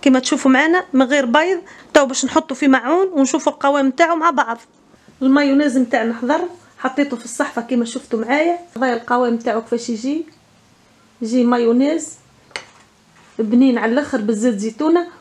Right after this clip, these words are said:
واللي ما تحبش الزيت زيتونة تنجم تعمل الزيت النباتي. المهم الحليب والزيت تحطوهم في الثلاجة قبل بربع ساعة، مش في المجمد، في الثلاجة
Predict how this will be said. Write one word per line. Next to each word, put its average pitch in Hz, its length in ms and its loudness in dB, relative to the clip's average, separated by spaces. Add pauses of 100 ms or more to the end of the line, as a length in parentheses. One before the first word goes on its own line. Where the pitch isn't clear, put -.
واللي 262 160 4
ما 262 60 2
تحبش 254 340 -4
الزيت 240 260 -2
زيتونة 311 380 -2
تنجم 294 300 0
تعمل 302 280 0
الزيت 285 300 -2
النباتي. 240 540 0 (360)
المهم 269 460 4
الحليب 269 400 0
والزيت 269 460 2 (440)
تحطوهم 285 380 0
في 277 80 -6
الثلاجة 294 520 0
قبل 302 380 -2
بربع 285 320 -2
ساعة، 247 360 -4 (220)
مش 311 140 -2
في - 80 0
المجمد، 262 520 2
في - 60 -12
الثلاجة 269 540 0